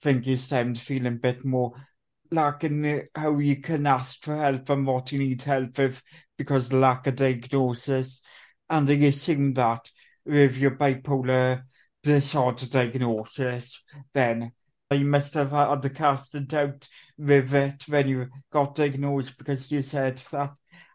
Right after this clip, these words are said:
like, with your A D H D diagnosis, even though you said that it wasn't, like, a straight,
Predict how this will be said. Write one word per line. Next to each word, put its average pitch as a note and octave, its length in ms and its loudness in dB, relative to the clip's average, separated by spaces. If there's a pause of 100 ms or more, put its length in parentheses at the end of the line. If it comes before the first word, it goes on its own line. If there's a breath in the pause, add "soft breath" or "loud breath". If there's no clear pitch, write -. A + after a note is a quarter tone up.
(120)
like, E3+ 240 2
with D#3 200 2
your D3+ 120 4
A C#3 120 4
D C3 260 -2
H - 180 -8
D C3+ 120 0
diagnosis, B2 800 -4
even D3+ 260 -6
though D3+ 160 -2
you C3+ 160 -4
said B2+ 380 -2
that B2 340 -4 (480 soft breath)
it C#3+ 120 -4
wasn't, C3 400 2
like, B2+ 220 -2
a C#3 140 -4
straight, C#3 520 -6